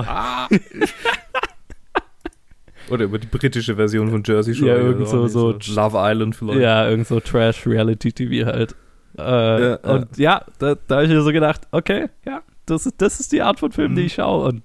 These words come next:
Speaker 2: das hat gut funktioniert und sie hat echt gut, und ich habe mich auch gefreut, sie einfach mal wieder in einem Film zu sehen. Ich bin bekanntermaßen ein großer Fan der Resident Evil-Reihe, die ungefähr auf demselbe-,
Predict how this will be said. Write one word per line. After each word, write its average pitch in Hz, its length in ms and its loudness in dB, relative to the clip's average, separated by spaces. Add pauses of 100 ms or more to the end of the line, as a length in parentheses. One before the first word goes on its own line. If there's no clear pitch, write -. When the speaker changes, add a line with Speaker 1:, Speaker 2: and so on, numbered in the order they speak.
Speaker 2:
das 156 180 -2
hat 170 140 0
gut 285 160 0
funktioniert 160 500 -2
und 131 200 0
sie 151 200 0
hat 160 100 -2
echt - 160 -4
gut, - 120 0 (180)
und - 60 -4
ich 151 60 4
habe 214 100 4
mich 185 100 0
auch 151 80 -2
gefreut, 127 340 2
sie 127 180 0
einfach 120 220 0
mal 113 140 0
wieder 110 180 2
in 110 60 2
einem 107 100 -2
Film 123 240 0
zu 135 100 -6
sehen. 117 200 -4 (240)
Ich - 80 -20
bin 127 120 2
bekanntermaßen 120 680 2
ein 117 120 0
großer 127 380 2
Fan 131 220 2
der 120 120 2
Resident 123 380 0
Evil-Reihe, 123 540 2
die 123 120 -2
ungefähr 127 360 0
auf 113 100 -2
demselbe-, 117 480 0